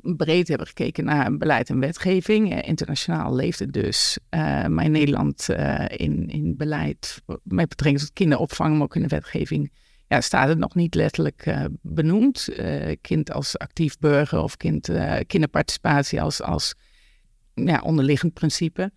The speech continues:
Ehm, dus daar, eh, ja, daar is wa-, wat, wat werk te doen. Eh, in de kinderopvang leeft het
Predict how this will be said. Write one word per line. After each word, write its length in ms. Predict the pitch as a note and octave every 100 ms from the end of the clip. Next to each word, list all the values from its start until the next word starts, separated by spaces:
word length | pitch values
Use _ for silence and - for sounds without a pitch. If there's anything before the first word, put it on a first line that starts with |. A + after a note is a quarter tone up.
| _ _ _ _ _ _ _ _ _ _
Ehm, 1200 | - F#3+ F3+ F3 F3 F3 E3+ E3+ E3+ D#3+ - - - -
dus 300 | - F3+ F#3
daar, 340 | E3 G3 F3+ D#3
eh, 300 | - D#3+ -
ja, 220 | G3 - -
daar 220 | E2 D#2+
is 140 | - G#2
wa-, 120 | - -
wat, 280 | - D#2 -
wat 180 | D#3+ D#3
werk 260 | D3+ D3 C#3
te 140 | D3+
doen. 320 | D3 A3+ C#4+ -
Eh, 260 | B3+ G3+ -
in 140 | G3
de 80 | E3+
kinderopvang 920 | - C4 C#4 - E3 - D3+ C#3+ B2
leeft 560 | - D#3+ G3 B3+ - -
het 220 | - -